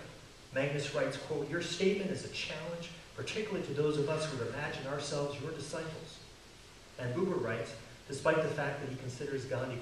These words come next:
quote, "a voice that he has long known and honored. What he hears, containing though it does elements of a noble and most praiseworthy conception such as he expects from the speaker,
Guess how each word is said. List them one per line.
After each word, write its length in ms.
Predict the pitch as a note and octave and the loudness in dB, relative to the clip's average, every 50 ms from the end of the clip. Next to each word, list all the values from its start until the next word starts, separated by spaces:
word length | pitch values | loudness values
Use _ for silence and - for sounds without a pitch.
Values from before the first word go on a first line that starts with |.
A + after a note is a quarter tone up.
| - | -4
quote, 140 | D3+ D3 D3 | -4 -2 -2
"a 40 | - | -2
voice 360 | - - - D3+ D#3+ D#3+ D#3 - | -2 -2 -2 -2 -2 -2 -2 -4
that 100 | C#3 B2+ | -4 -6
he 100 | C#3 C#3 | -4 -4
has 140 | B2 A#2 - - C3+ | -6 -6 -6 -6 -6
long 260 | C#3 D#3 D#3+ D#3 C#3+ | -6 -4 -4 -4 -4
known 240 | C#3 C#3+ D3 C#3+ C#3+ C3 | -4 -4 -4 -4 -4 -4
and 80 | B2 - B2+ C3+ | -4 -4 -4 -6
honored. 260 | C#3+ C#3+ - G#2+ - - - - - - - - - - - - - - - - | -4 -4 -6 -6 -8 -10 -12 -14 -16 -16 -18 -18 -18 -18 -18 -18 -18 -18 0 4
What 140 | C#3+ D#3 D#3 | 4 6 6
he 60 | D#3 | 4
hears, 580 | - - D#3+ G#3 A3 G#3+ G3 C3+ - - - - - - - | 2 0 0 2 4 4 4 4 2 0 -4 -8 -10 -12 -10
containing 460 | C#3+ C3 - - G3 G3 G3 F#3+ F3 | -8 -8 -4 0 2 4 4 4 4
though 160 | D#3+ C#3+ C3 | 4 2 0
it 80 | B2+ B2+ | 0 0
does 280 | D#3+ D#3 D3+ D3 D3+ D3+ | 0 0 0 0 0 -2
elements 400 | D#3 E3 E3+ E3 E3 E3 E3 - | -2 -2 -2 -2 -2 -4 -4 -4
of 100 | A#2+ A#2 | -4 -4
a 100 | A#2 B2 | -2 -2
noble 420 | D3 F3 F3 E3+ E3+ E3+ E3+ D3+ | -2 -2 -2 -2 -2 -2 -4 -4
and 80 | C3+ A#2+ | -2 -2
most 240 | A#2+ A2+ - - - | -2 -2 -4 -4 -8
praiseworthy 600 | - - F3 F3+ F3+ F#3 F3+ C#3+ C3+ C3 A#2+ A2 G#2 | -4 -2 0 2 2 2 0 0 -2 -2 -2 -4 -4
conception 600 | A2+ B2 A2+ - - D#3+ - D#3 D3+ D3+ C#3 B2+ | -4 -4 -4 -2 -2 -2 -2 -2 -4 -6 -6 -6
such 240 | - F3 - - | -4 -4 -4 -4
as 120 | C#3+ C3 - | -4 -4 -6
he 140 | - E3+ D3+ | -4 -4 -4
expects 480 | - E3 - - - F#3 G3 G3+ - | -4 -4 -4 -6 -6 -6 -6 -6 -6
from 160 | - - A2+ | -6 -6 -6
the 80 | A#2 - | -6 -6
speaker, 380 | - - - B2+ A#2 B2 C#3+ | -8 -8 -8 -8 -10 -8 -8